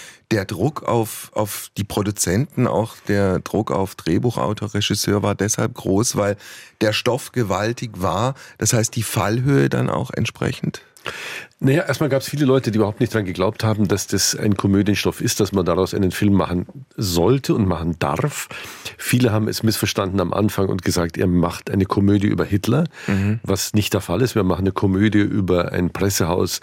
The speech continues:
Speaker 2: äh, das die deutsche Geschichte in großen Teilen umschreiben wollte, so wie es dann auch später der Chefredakteur formuliert hat.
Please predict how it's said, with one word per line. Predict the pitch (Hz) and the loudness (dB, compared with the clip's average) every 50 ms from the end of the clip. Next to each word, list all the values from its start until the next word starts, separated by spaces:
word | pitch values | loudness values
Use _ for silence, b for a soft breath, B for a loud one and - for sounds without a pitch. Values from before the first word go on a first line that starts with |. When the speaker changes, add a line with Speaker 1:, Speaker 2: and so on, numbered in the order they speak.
| B B B B B B B B B B | B B B B B B B B B B
Speaker 2:
äh, | - - 107 92 87 | -2 0 2 2 2
das | - - 92 - | 2 0 -2 0
die | - 98 | 0 2
deutsche | - 95 92 90 - | 2 2 2 2 0
Geschichte | 90 95 - - 98 - - - | -2 0 0 0 0 0 0 0
in | 110 107 | 0 2
großen | 101 95 90 104 - 104 104 | 2 2 2 2 2 0 0
Teilen | - 80 80 82 87 - | 0 0 -2 -2 0 0
umschreiben | - 107 104 - - - 101 98 101 104 107 92 | 2 2 2 2 2 0 0 0 2 2 0 2
wollte, | 92 95 117 131 - 175 190 156 107 | 2 2 0 2 2 2 2 2 2
so | - 98 90 | 2 0 0
wie | 85 87 | 0 0
es | - - | 0 0
dann | - 87 85 | -2 -2 0
auch | 87 - 87 | 0 -2 -2
später | - - 87 82 82 - 85 80 80 | -2 -2 -2 0 0 0 -2 -2 -4
der | - - - - | -4 -4 -4 -2
Chefredakteur | - 92 85 - - 85 85 82 78 - 90 82 | 0 -2 -2 -2 -2 -2 -2 -2 -2 -2 -2 -2
formuliert | - 92 90 85 85 90 104 - - | 0 0 0 0 0 0 -2 -2 -2
hat. | - 123 - | -4 -6 -6